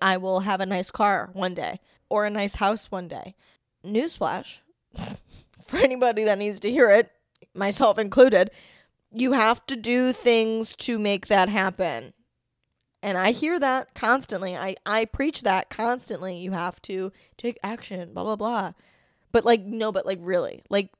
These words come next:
but, like, really you actually have to think about, like, what you want and how to get there. You want a nice car? I was sitting at a coffee shop the other day and it had, like, an upstairs section so I could look out the window and see down to the parking lot. And some fucking bitch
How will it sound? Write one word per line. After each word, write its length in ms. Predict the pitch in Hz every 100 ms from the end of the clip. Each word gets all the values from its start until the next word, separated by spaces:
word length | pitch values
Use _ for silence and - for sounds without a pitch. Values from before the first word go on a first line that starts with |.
| -
but, 120 | 220
like, 160 | 226 208
really 380 | 190 208 220 226
you 80 | - 202
actually 460 | 202 202 - 220
have 220 | 208 196 -
to 80 | 202
think 220 | 196 196
about, 260 | 180 180
like, 140 | 190 175
what 520 | 175 165 180 175 - _ _ -
you 180 | 214 208
want 440 | 170 175 240 254 _ _ _ _ _
and 120 | 208
how 240 | 196 180 180
to 80 | 175
get 220 | 180 -
there. 240 | 147 - - _ _ _
You 180 | 190 226
want 200 | 220 233
a 60 | 220
nice 260 | 202 214
car? 460 | - 208 202 240 302 _ _ _ -
I 80 | 214
was 120 | 196
sitting 220 | - 202
at 80 | 196
a 60 | 202
coffee 240 | 190 190
shop 160 | 190 185
the 80 |
other 100 | 185
day 180 | 175 170 -
and 100 | 185
it 60 |
had, 160 | 190 185
like, 120 | 185
an 140 | 185 -
upstairs 640 | 190 - - 160 175 208
section 560 | - - 233 - 277 294 - -
so 240 | - 233 214
I 140 | 196
could 200 | 202 202
look 180 | 180 233
out 120 | 220
the 80 | -
window 360 | 180 180 208 226
and 140 | 185
see 220 | - 185
down 280 | 170 165 175
to 60 | 190
the 60 |
parking 320 | - 185 - 214
lot. 240 | 254 277 _ _ _ -
And 140 | 196
some 280 | - 214 247
fucking 480 | - 277 269 208 175
bitch 400 | 214 240 - -